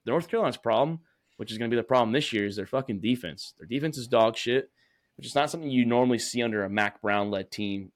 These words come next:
I mean, I guess it's different when you were coaching at Texas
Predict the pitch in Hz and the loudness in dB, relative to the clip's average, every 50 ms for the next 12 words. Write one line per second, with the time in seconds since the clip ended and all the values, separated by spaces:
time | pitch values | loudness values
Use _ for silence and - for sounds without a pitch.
0 | _ - 104 107 104 101 110 117 123 - 113 101 - 120 - - 120 - 110 110 | _ -8 -4 -2 -2 0 0 0 -2 -2 -6 -6 -6 -6 -4 -4 -4 -4 -4 -6
1 | 104 98 98 101 98 101 - - - 127 123 - - 110 92 - - - 120 120 | -4 -4 -6 -6 -8 -10 -8 0 2 2 2 2 -2 -8 -8 -8 -4 -2 -2 0
2 | - - - 107 104 - - | 0 -2 -6 -6 -6 -6 -12